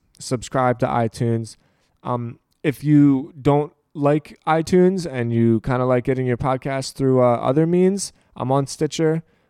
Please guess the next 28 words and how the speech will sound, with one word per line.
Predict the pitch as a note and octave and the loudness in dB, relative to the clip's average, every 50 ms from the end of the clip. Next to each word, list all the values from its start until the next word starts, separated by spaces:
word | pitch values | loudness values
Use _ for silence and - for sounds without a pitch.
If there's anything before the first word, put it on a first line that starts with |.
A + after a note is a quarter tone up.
| _ | _
Or | - C#3 C3 | 0 0 2
if | C3 C3 | 2 2
you | C#3 | -2
just | C3 C3+ C3+ - | -4 -4 -4 -2
go | - C#3+ | -2 -2
to | C3 B2+ | -2 -2
tim | A#2 - C#3+ C3+ C3 | -4 -4 -6 -6 -6
stodds | - - C3 B2+ B2+ A#2+ G#2 G2 | -6 -4 -2 -2 -2 -2 -4 -4
dot | - B2 A2+ A2+ - | -4 -2 -2 -2 -4
f | - A#2 A2+ - - | -6 -8 -8 -8 -8
m, | D3+ D3 C#3 C#3 C#3+ D3 C#3+ D3 D3 | -6 -4 -2 -2 -2 -4 -6 -8 -4
that'll | C3+ B2 A#2 A#2 A2+ | -2 0 0 0 0
take | A2 - A#2+ A2 | -2 -4 -6 -4
you | A#2 A2+ | -4 0
right | A2+ A#2 A2+ A2+ - | 0 2 0 0 -2
to | - A#2 | -6 -8
the, | A2 G#2 A2+ A2 A2 | -6 -4 -2 0 0
uh, | G#2+ G#2 G#2 A2 | 0 0 -2 -4
to | - - A#2 | -4 -8 -4
the | A2 A2 | -4 -2
blog | F#2 A#2+ A#2 A2+ A2 G#2+ | 0 2 2 2 2 0
roll, | G2+ G#2 G#2 G#2 G2+ G2+ | -2 -2 -2 0 0 -2
which | G2+ G#2 - | -4 -6 -8
is | A2+ A2 | -10 -12
the | G2 A2 | -10 -6
podcast | - - G#2+ A2 G#2+ - - A2 A#2 A2 - B2+ | -6 -6 -6 -6 -12 -14 -14 -14 -14 -14 -14 -16
as | A#2+ - - | -16 -16 -12
well. | - A2+ A2 A2+ A#2 | -12 -10 -10 -12 -12